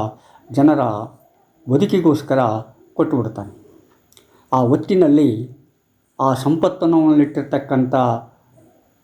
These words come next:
ಬ್ರಾಹ್ಮಣ ವ್ಯಕ್ತಿ ಬಂದು ಸಂಪತ್ತನ್ನು ಕೊಡು ಅಂತ ಹೇಳ್ತಾನೆ.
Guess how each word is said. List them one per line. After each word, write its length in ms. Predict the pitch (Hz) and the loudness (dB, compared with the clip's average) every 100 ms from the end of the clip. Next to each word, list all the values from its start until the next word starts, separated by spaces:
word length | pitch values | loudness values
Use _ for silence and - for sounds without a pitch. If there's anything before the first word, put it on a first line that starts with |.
| _ _ _ _ _ _ 147 | _ _ _ _ _ _ -2
ಬ್ರಾಹ್ಮಣ 440 | 131 135 143 139 139 117 113 - _ _ _ _ _ _ - | 0 2 2 0 0 -4 -6 -14 _ _ _ _ _ _ -4
ವ್ಯಕ್ತಿ 600 | 127 127 208 139 120 - _ | -4 0 2 2 -2 -14 _
ಬಂದು 220 | 147 165 151 | -2 0 0
ಸಂಪತ್ತನ್ನು 600 | 156 160 190 - 156 143 | 0 0 -2 -2 0 2
ಕೊಡು 200 | 139 151 | 2 0
ಅಂತ 220 | 151 143 | 0 0
ಹೇಳ್ತಾನೆ. 600 | 117 110 110 143 - _ | -2 -2 -4 -4 -8 _